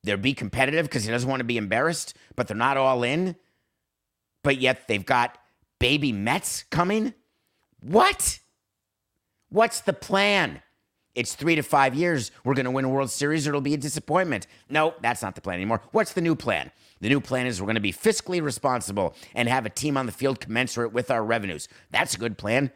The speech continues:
He didn't say it. "Ah, I've got a good plan. Let's put a casino where the chop shops are."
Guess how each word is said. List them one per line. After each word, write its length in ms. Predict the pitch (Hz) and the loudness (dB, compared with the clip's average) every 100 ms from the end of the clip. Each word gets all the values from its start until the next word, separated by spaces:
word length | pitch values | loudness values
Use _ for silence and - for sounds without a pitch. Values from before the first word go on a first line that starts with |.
| - | -8
He 100 | 95 | -6
didn't 180 | 104 - | -4 -4
say 200 | - 69 | -4 -6
it. 160 | - _ _ - | -10 _ _ -2
"Ah, 260 | 180 147 120 | 0 2 2
I've 220 | 151 131 | 0 0
got 160 | 107 90 | -2 -2
a 20 | |
good 220 | 78 69 | -6 -10
plan. 340 | 80 76 87 - _ _ _ _ _ _ - - | -8 -8 -8 -12 _ _ _ _ _ _ -10 0
Let's 280 | 196 190 | 0 0
put 180 | - 185 | 0 2
a 60 | 170 | 2
casino 480 | 160 - 170 160 139 | 0 -2 0 2 4
where 160 | 143 | 2
the 100 | 120 | 2
chop 300 | - 135 120 | 0 0 0
shops 320 | - 82 - | -2 -4 -2
are." 280 | 90 65 - | -2 -2 -6